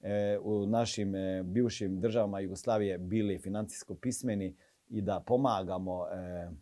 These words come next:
i državama na neki način kojima je i bi trebalo biti, ajmo reći, u, u interesu da njihov narod bude financijsko obrazovaniji i pismeni jer će donositi bolje odluke i, i imati bolji život i onda biti i sretniji.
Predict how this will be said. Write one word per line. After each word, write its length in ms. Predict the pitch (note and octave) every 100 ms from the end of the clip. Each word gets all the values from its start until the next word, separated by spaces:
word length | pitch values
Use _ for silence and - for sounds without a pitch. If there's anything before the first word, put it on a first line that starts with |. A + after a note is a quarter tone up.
| _ _ _
i 80 | C#3
državama 520 | C3 C#3 G3 C3+ A2
na 80 | A2+
neki 220 | B2+ B2+
način 320 | A#2+ A#2+ A2+
kojima 340 | G2 A#2 G#2+ G2
je 300 | G2 F#2+ D#2+ _ _ _ _ _ _
i 80 | A2+
bi 200 | A2 G#2+
trebalo 380 | C#3+ F3+ B2 F#2+
biti, 560 | G#2+ A2+ G#2 F#2 F2+ -
ajmo 240 | G#2+ G#2+
reći, 400 | G#2+ G#2+ G#2 F#2+
u, 300 | G2 F#2+ F2+ D#2 _ _
u 280 | G2 F#2 F#2+
interesu 680 | A#2+ B2 A2 E2+ - E2+ D#2 _ _ -
da 200 | G2 F#2+ _
njihov 380 | A2+ A#2+ F2+ G#2
narod 480 | G#2+ G#2 F2+ E2 D#2+
bude 300 | G#2 G#2 F#2+
financijsko 680 | G2 G#2 G#2+ G#2 - F#2+ F2
obrazovaniji 720 | F#2+ F2 F#2 E2+ F#2+ G#2 G2
i 100 | F2
pismeni 480 | G#2+ G#2 A#2+ G2 F2+
jer 100 | F2
će 120 | -
donositi 440 | F2 G2+ G#2 - G2
bolje 300 | F#2 G2 F#2
odluke 480 | A2 G#2 F2+ F2 D#2 _ _ _ -
i, 280 | G2 F#2+ F#2+
i 500 | G2 F#2+ F#2+ F#2+ G#2+
imati 280 | G#2+ F#2+ F2+
bolji 280 | G#2 F#2+
život 400 | F2 G#2 F2+ E2+
i 60 | D#2
onda 200 | F#2+ F2
biti 280 | F2 F2 E2+
i 300 | D#2 E2+ D#2+
sretniji. 560 | - C#3+ D3 - -